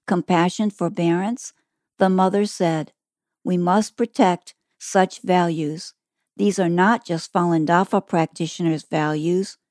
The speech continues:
Truthfulness, compassion, forbearance should be spread throughout the world." Denny from the United States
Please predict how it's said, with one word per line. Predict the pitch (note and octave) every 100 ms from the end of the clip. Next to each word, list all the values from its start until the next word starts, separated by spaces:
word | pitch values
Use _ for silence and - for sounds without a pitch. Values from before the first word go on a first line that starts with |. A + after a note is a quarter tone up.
| _ _ _ -
Truthfulness, | G#3 G#3 - G#3 G#3+ A#3 C4+ -
compassion, | G3 - F3+ F3+ - E3+
forbearance | - D#3+ F#3 A3 G3 D#3+ - - _ _ _
should | - - A3
be | G#3
spread | G3+ - _ - E3+ D#3+ E3 - _ _ -
throughout | F3 F3 F3 -
the | G3
world." | F3+ E3 D#3+ D3 - _ _ _ _ _ _ _ _ _ _ _ _ _ _ _ _ _ _ _ _ _
Denny | - A3 A3 G3
from | - G3
the | F#3+
United | F#3 F#3+ G3 G3 F#3 F3
States | - A3 G3+ E3 E3+ -